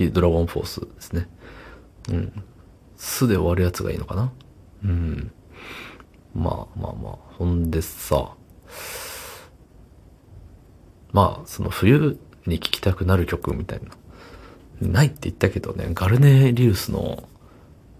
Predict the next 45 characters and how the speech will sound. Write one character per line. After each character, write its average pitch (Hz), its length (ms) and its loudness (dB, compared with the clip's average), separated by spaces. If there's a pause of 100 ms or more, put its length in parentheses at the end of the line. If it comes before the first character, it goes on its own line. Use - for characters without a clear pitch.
(180)
シ - 320 0
ー 104 80 0
ク - 120 0
レ 104 60 4
ッ - 40 0
ト 98 180 0
ラ 98 100 4
ブ 82 120 -8
っ - 20 -12
て - 200 -8
い - 100 -4
う - 40 -14
曲 - 280 -8
が 78 100 -8
ね、 78 300 -8 (1080)
全 131 260 2
然 127 220 6
あ 110 60 4
の、 110 140 2
冬 117 240 8
っ - 20 6 (500)
ぽ 110 120 6
い 92 80 6
歌 - 200 2
詞 87 120 -2
じ 80 80 -2
ゃ 80 40 0
な 85 140 2
い 78 80 -2
け - 100 -4
れ - 100 -6
ど - 100 -10
も、 73 180 -6 (1400)
あ 85 100 2
の、 58 560 -4
な 117 140 0
ん 135 120 0
か - 140 -10 (120)
曲 - 260 -4
調 95 300 4
な 90 160 4
ん 78 40 -4
す - 120 -10
か - 120 -10
ね。 82 180 -2